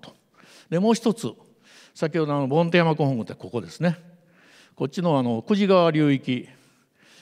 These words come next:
これもこっちと同じ三世紀後半ぐらい、つまり、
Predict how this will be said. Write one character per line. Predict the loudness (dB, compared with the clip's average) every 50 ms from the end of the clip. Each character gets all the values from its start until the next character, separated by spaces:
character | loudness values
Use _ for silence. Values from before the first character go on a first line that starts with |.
| _ _
こ | 0 2 4
れ | 4 4
も | 4 2 2 0 0 -2 -8 -20 -20 -20 -20 -20 _ _ _ _
こ | -6 -6
っ | -6
ち | -6 -4 -4
と | -2 -2
同 | 0 -2 -2
じ | -2 -4
三 | -4 -4 -4 -4 -4
世 | -4 -6 -6
紀 | -6 -6
後 | -4 -2 -2 -2
半 | -2 -4 -6 -6
ぐ | -6
ら | -6 -8
い、 | -8
つ | -10 -8
ま | -6 -6
り、 | -4 -6 -6 -8 -12